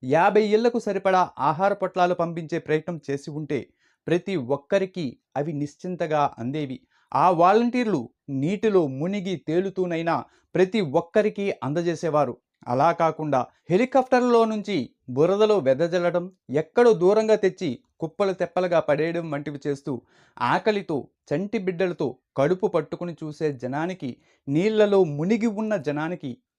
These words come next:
తాను బోటులో షికారు చేస్తుంటే అది మీకు గొప్పగా కనిపించిందా? వరద వచ్చిన పద్దెనిమిది ఇరవై రోజులకు కూడా పరిస్థితి చక్కదిద్దలేకపోయిన చోట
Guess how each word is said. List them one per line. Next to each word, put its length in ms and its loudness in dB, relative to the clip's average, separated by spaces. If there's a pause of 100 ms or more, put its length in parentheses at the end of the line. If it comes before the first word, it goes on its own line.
(120)
తాను 360 0 (140)
బోటులో 500 -4
షికారు 440 -4
చేస్తుంటే 480 -6 (280)
అది 180 -4
మీకు 360 -6
గొప్పగా 360 -4
కనిపించిందా? 640 -8 (440)
వరద 360 2
వచ్చిన 540 2 (180)
పద్దెనిమిది 480 0
ఇరవై 280 0
రోజులకు 400 -4
కూడా 400 2 (300)
పరిస్థితి 460 -6
చక్కదిద్దలేకపోయిన 1000 -6 (100)
చోట 160 -2